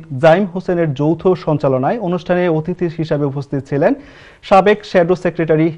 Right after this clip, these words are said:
সীমা মালহোত্রা এমপি, হাসলুবাড়া মেয়র সাইমা চৌধুরী, লেবার নেতা অ্যাডমিন মেও, সালিম আলিন, এভারফেক্স বিজনেস ডেভেলপমেন্ট ম্যানেজার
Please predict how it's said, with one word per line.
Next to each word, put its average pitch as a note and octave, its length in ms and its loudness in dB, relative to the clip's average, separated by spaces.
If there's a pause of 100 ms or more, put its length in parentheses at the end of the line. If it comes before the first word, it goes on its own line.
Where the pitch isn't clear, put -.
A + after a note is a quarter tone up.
(440)
সীমা F3+ 320 4
মালহোত্রা D3+ 600 2
এমপি, E3+ 460 -4 (480)
হাসলুবাড়া F3 600 4
মেয়র D#3 360 2 (140)
সাইমা D3 260 2
চৌধুরী, C#3 460 -2 (260)
লেবার E3+ 340 6
নেতা D#3 380 4 (140)
অ্যাডমিন D3+ 420 2
মেও, C#3 300 0 (340)
সালিম E3+ 340 4
আলিন, D3 300 0 (1000)
এভারফেক্স A3 560 4
বিজনেস F3+ 340 0 (160)
ডেভেলপমেন্ট E3 580 2
ম্যানেজার D#3 380 4